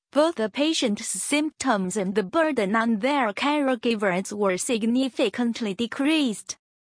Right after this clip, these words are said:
The report describes the improvement thusly in one case, the mini mental state examination, M M S E, score was up five points,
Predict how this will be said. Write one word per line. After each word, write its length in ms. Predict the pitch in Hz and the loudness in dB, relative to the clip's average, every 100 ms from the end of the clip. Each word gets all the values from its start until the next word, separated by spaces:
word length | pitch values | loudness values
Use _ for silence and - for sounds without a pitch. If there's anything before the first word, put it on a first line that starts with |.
| _ _ _ | _ _ _
The 160 | - 220 | 0 2
report 540 | 254 269 285 269 190 208 | 2 2 2 2 0 -4
describes 800 | 247 247 - 240 240 247 226 202 | -2 -2 -2 0 2 2 0 -2
the 180 | 196 - | -2 0
improvement 760 | 254 254 302 311 269 220 185 208 - | 0 0 -2 -2 0 2 0 -2 -4
thusly 520 | - 277 220 - 247 226 | 0 2 0 -2 -2 0
in 280 | 220 240 | 0 0
one 280 | 254 269 226 | 2 2 0
case, 540 | 240 269 214 185 - - _ 190 | -2 0 0 -2 -6 -12 _ -2
the 180 | 254 | 0
mini 340 | 240 269 262 269 | 2 2 2 2
mental 520 | 262 294 311 262 233 | 2 2 0 0 -2
state 420 | 220 - 247 - | -2 -2 -2 0
examination, 1000 | 233 214 240 226 233 240 277 320 214 170 - _ | -4 -2 -2 0 0 0 0 0 0 -2 -10 _
M 180 | 233 262 | 2 4
M 240 | 277 277 | 4 4
S 320 | 294 247 - | 2 0 0
E, 260 | 294 233 170 - - | 0 0 -2 -10 -12
score 500 | - - 302 294 254 | -10 -2 0 2 2
was 300 | 226 220 208 | 2 2 2
up 240 | 269 208 | 0 0
five 440 | - - 240 220 196 | -4 0 2 2 2
points, 540 | 226 185 170 170 - | 2 2 0 -6 -8